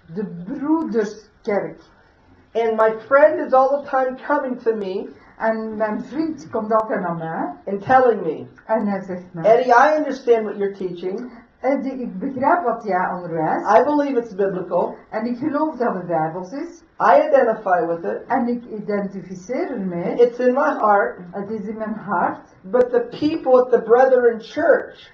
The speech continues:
Speaker 1: Maar de mensen in de kerk van de broeders
Speaker 2: are all the time coming to me
Speaker 1: komen heel de tijd naar mij
Speaker 2: and said, 'You shouldn't be under the law.'"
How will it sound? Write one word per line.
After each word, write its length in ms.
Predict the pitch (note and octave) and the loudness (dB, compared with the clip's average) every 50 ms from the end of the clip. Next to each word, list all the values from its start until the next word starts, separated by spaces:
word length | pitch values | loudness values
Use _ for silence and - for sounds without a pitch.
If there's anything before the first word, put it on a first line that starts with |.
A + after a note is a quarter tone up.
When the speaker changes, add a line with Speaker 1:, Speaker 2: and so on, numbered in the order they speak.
| _ _ | _ _
Speaker 1:
Maar 300 | A#3 C4 B3+ B3 G#3 G#3+ | -4 -2 -2 -2 -4 -4
de 100 | C4+ A#3+ | -6 -4
mensen 580 | C4+ D4+ D#4+ F4+ F4 - - C#4 B3+ - - | -2 0 0 -2 -2 -6 -4 -4 -4 -2 -2
in 200 | A#3 B3 A#3+ A#3 | -2 -2 -2 -2
de 160 | G#3+ A#3+ A#3+ - | -4 -4 -6 -4
kerk 340 | - D#4+ D#4+ G#4 - - | -2 0 0 0 -2 -2
van 180 | - E4 C4 A#3 | 0 0 0 0
de 100 | G3+ F3+ | -2 -4
broeders 600 | E3+ F3+ F#3 F3 F3+ F#3+ F#3 C#4+ D4 - - - | -4 -4 -2 -2 -2 -2 -4 -6 -8 -10 -2 2
Speaker 2:
are 160 | G#3 A3+ - - | 4 4 6 6
all 260 | B3 C4+ D4 D4 D4 | 6 6 6 6 6
the 100 | D4 C#4+ - | 4 2 0
time 280 | C#4 C4 B3+ B3 A#3+ - - - | -2 -2 -2 -2 -4 -6 -2 0
coming 360 | D4+ D#4+ F4+ D4 C4 A#3+ A3 | 0 0 0 -2 -4 -4 -4
to 60 | G#3 | -4
me 360 | G3 F#3 F3+ F#3 A3 B3+ B3 - - _ _ _ - - - _ | -4 -4 -4 -4 -6 -6 -8 -12 -16 _ _ _ -20 -20 -8 _
Speaker 1:
komen 300 | D4 C4 C4 B3 B3+ A#3+ | 0 0 0 0 -2 -4
heel 260 | B3 D4 E4 F4 F4 D#4+ | -2 0 0 0 0 -2
de 100 | - B3 | -6 -2
tijd 220 | C#4 C#4 C4 B3+ A#3+ | 2 2 4 4 2
naar 160 | A3+ G#3+ G#3 | 0 -4 -2
mij 440 | G3 F#3+ F#3 F#3+ A3+ D4+ F#4 E4+ - - - - - - _ _ _ _ - G#3+ | -2 0 0 0 0 0 -2 -4 -8 -14 -20 -20 -20 -20 _ _ _ _ -8 -6
Speaker 2:
and 160 | A3 A3+ A3 | -4 -4 -6
said, 520 | - - - B3+ B3+ B3+ B3+ B3 A#3+ - - - - - - - _ _ _ _ _ _ _ _ _ _ _ _ _ _ _ _ _ _ _ _ _ _ _ _ _ _ _ _ G#3 | -4 0 2 4 6 6 6 6 4 2 0 -4 -18 -20 -20 -20 _ _ _ _ _ _ _ _ _ _ _ _ _ _ _ _ _ _ _ _ _ _ _ _ _ _ _ _ -12
'You 200 | A3+ B3+ C4+ B3+ | -8 -6 -4 -4
shouldn't 340 | C4 - D4 C#4+ B3+ B3+ B3+ | -4 -4 -2 -2 -2 -2 2
be 100 | C4+ C4+ | 4 4
under 220 | C4+ C4+ C4+ C4 | 4 4 2 2
the 100 | A#3+ C#4 C#4+ | 2 2 4
law.'" 460 | D#4 E4 - - - - - - | 4 4 4 4 2 0 -2 -8